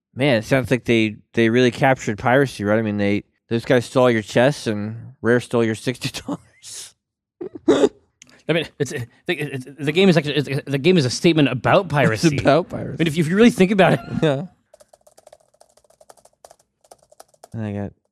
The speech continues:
Speaker 1: and I got jumped by some guys who stole everything I had. I did get a, an achievement for having a chest I collected sold by <laughs> someone else.
Speaker 2: Oh, that's great.
Speaker 1: <laughs> Yeah.
Speaker 2: What is it?
Speaker 1: Uh, I don't remember the name of it.
Speaker 2: Dude,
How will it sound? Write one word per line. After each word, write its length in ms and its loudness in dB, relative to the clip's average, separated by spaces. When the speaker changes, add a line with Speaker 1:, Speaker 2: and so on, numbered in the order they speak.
Speaker 1:
and 120 -12
I 60 -10
got 220 -10
jumped 520 -8
by 140 -6
some 260 -10
guys 340 -2
who 120 -16
stole 720 -6
everything 460 -6
I 80 -4
had. 480 -8
I 60 0
did 240 0
get 140 4
a, 280 6
an 80 -2
achievement 540 -4
for 100 -4
having 300 -2
a 40 -8
chest 380 -4
I 140 0
collected 480 -6
sold 280 -8
by 100 -4
<laughs> 20 -8
someone 360 -2
else. 600 -2
Speaker 2:
Oh, 380 6
that's 220 4
great. 580 6
Speaker 1:
<laughs> 80 4
Yeah. 200 0
Speaker 2:
What 220 6
is 220 8
it? 320 0
Speaker 1:
Uh, 60 2
I 360 4
don't 120 4
remember 240 -2
the 60 0
name 200 -2
of 60 -6
it. 40 -6
Speaker 2:
Dude, 280 8